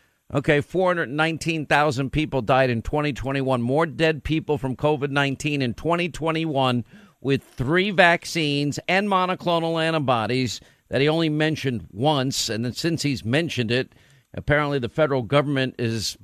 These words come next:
buying it all up and hoarding it. God only knows. We never had a shortage of it until, I guess, Christmas at some point. Um, no tests available for people. And what's Joe's answer? "When will Americans get those covid tests, sir?" He stares blankly ahead.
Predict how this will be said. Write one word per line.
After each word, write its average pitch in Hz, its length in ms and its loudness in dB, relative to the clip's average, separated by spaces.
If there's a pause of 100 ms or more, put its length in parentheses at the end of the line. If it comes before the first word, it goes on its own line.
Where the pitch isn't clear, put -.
buying 147 360 2
it 135 160 0
all 131 320 2
up 147 220 2
and 107 100 -4
hoarding 143 480 0
it. 113 260 -2
God 131 220 2
only 143 220 2
knows. 143 200 0
We 131 100 -4
never 170 200 2
had 175 140 2
a - 40 0
shortage 185 460 -4
of 131 180 2
it 151 140 0 (480)
until, 151 340 2
I 147 100 2
guess, 143 200 -2
Christmas 135 640 -4
at 101 100 -8
some 131 220 -2
point. 139 400 0 (640)
Um, 127 460 0
no 156 200 4
tests 185 380 2
available 139 560 2
for 123 160 -4
people. 131 540 0 (360)
And 123 200 -4
what's 156 220 -2
Joe's 165 360 0
answer? 170 500 0 (120)
"When 175 180 -2
will 196 160 0
Americans 180 540 0
get 175 240 0
those 170 200 0
covid 170 420 2
tests, 180 300 2
sir?" 160 300 2 (880)
He 120 120 -2
stares 135 400 8
blankly 123 560 6
ahead. 101 460 6